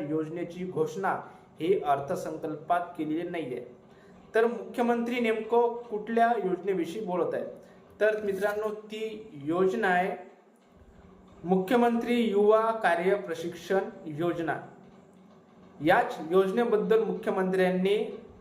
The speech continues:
अधिवेशनात माहिती दिली. मित्रांनो, या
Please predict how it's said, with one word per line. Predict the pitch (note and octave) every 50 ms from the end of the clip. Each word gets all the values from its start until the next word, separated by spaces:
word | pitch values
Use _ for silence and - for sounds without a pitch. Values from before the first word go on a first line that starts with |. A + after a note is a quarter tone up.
| - -
अधिवेशनात | D#3 D#3 D#3+ G3+ F#3 F3+ F3 F3+ - F#3 F#3+ F#3
माहिती | E3+ D#3+ D3 D3 D3+ D3+ D3 D3 F#3 G3 A#3 A3+ - - - - - - - - - D3
दिली. | C#3 D#3+ D#3+ D3+ C3 B2+ B2+ - - - - - - - - -
मित्रांनो, | F#3 G3 - A#3 B3+ B3+ B3+ B3+ C4 C4 C4
या | B3+ A3 G3 G3+ G#3+ A3 A3